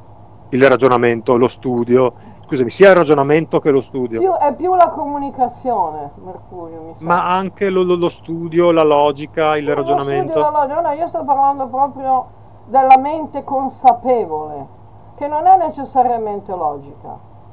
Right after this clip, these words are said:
Speaker 1: Ok.
Speaker 2: Però è consapevole, è, è un'aut-, è l'autoaffermazione, è l'identificazione. Come dicevi giu-, tu giustamente, l'ego.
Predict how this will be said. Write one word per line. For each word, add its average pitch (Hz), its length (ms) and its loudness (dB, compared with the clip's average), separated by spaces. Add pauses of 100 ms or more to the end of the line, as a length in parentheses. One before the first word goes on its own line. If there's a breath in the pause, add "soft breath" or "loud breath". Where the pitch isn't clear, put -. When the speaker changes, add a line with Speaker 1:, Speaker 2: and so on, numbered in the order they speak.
(360)
Speaker 1:
Ok. 113 520 2
Speaker 2:
Però 330 220 2
è 294 100 2
consapevole, 294 1000 0
è, 285 340 0
è 269 140 4
un'aut-, 339 520 -2
è 269 160 2
l'autoaffermazione, 269 1800 -2
è 208 60 -4
l'identificazione. 254 1400 -6 (240 soft breath)
Come 285 220 -6
dicevi 294 340 -10
giu-, 254 200 -16
tu 311 160 -14
giustamente, 254 680 -8
l'ego. 165 500 -6